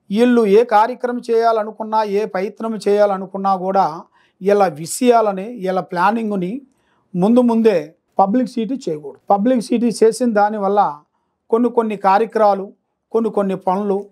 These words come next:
కొన్ని కొన్ని విధానాలు బ్రేక్ అయిపోతుంటాయి. సాయం చేస్తానన్నవాడు, హెల్పింగ్ చేస్తానన్న వాళ్ళు కూడా ఆ టయానికి మనకి ఏదో ఒక ఇబ్బందులు కలిగిస్తుంటారు. కాబట్టి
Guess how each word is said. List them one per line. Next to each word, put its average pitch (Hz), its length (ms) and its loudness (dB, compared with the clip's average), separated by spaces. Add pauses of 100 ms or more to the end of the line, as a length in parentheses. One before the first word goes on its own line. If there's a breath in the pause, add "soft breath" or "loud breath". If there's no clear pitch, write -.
(360)
కొన్ని 214 180 2
కొన్ని 208 220 0
విధానాలు 202 560 2
బ్రేక్ 180 300 -6
అయిపోతుంటాయి. 151 640 -10 (640 soft breath)
సాయం 208 380 2
చేస్తానన్నవాడు, 202 880 0 (240)
హెల్పింగ్ 220 440 -2
చేస్తానన్న 196 420 0
వాళ్ళు 190 220 0
కూడా 196 160 -2
ఆ 202 60 -2
టయానికి 180 500 -2 (580)
మనకి 170 300 -4
ఏదో 196 240 2 (100)
ఒక 180 100 -2
ఇబ్బందులు 185 480 -2 (420)
కలిగిస్తుంటారు. 156 720 -6 (500 loud breath)
కాబట్టి 233 440 4